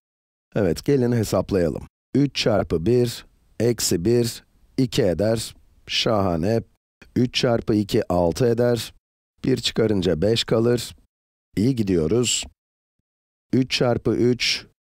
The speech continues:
eksi bir sekiz eder. Bu da güzel. Ve son olarak üç çarpı dört eksi bir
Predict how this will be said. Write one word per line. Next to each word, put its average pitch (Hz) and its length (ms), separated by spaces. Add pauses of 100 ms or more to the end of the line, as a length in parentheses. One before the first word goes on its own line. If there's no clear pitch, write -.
(120)
eksi 101 420
bir 117 320 (360)
sekiz 110 460
eder. 104 480 (800)
Bu 139 120
da 120 100
güzel. 101 480 (1000)
Ve 80 100
son 131 220
olarak 110 480
üç 131 220
çarpı 101 460
dört 113 440 (280)
eksi 120 400
bir 117 340